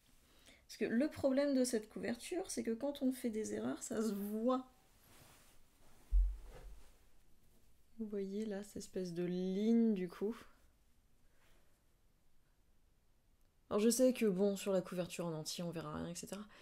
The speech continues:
Mais ça m'embête parce que c'est, c'est un projet à la, enfin, l'intérêt de, de ce motif, c'est qu'il est graphique et du coup, quand on casse les lignes, c'est, euh, c'est pas très joli.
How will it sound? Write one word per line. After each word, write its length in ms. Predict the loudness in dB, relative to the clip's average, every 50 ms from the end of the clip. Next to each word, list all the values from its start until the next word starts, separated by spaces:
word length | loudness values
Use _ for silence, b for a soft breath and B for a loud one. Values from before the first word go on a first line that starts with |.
| B B B B 2
Mais 40 |
ça 140 | 4 6 6
m'embête 300 | 6 8 8 6 6 6
parce 160 | 2 -4 -2
que 100 | -2 -2
c'est, 300 | -2 0 2 2 2 2
c'est 120 | 2 0 -2
un 100 | -4 -4
projet 340 | -4 -6 -6 -4 -2 -2 -2
à 80 | 0
la, 80 | -2 -2
enfin, 260 | -4 -4 -8 -8 -4
l'intérêt 580 | -2 -2 0 0 2 0 2 2 2 0 0 -2 -8 -18 _ _ _ -20 -20 -20 -12 -10
de, 640 | -6 -4 -2 -2 -2 -2 -4 -6 -6 -6 -6 -8 -8
de 220 | -8 -6 -6 -6 -4
ce 100 | -4 -4
motif, 240 | -6 -4 -6 -8
c'est 140 | -6 -6 -8
qu'il 180 | -8 -6 -6 -4
est 40 | -4
graphique 540 | -2 -4 -4 -6 -6 -6 -4 -4 -2 -2
et 60 | -4 -4
du 100 | -4 -6
coup, 120 | -8 -8
quand 260 | -8 -6 -10 -8 -10
on 40 | -8
casse 280 | -6 -4 -4 -4 -4 -4
les 120 | -4 -4
lignes, 360 | -2 0 0 0 0 -2 -6 -10 b b b b b b b b b b b b
c'est, 460 | -8 -6 -6 -4 -4 -4 -4 -2 -2
euh, 320 | -2 -2 -2 -2 -2 -4 -6
c'est 120 | -8 -6
pas 120 | -6 -6
très 240 | -6 -6 -8 -8 -8
joli. 320 | -6 -8 -10 -10 -12 -14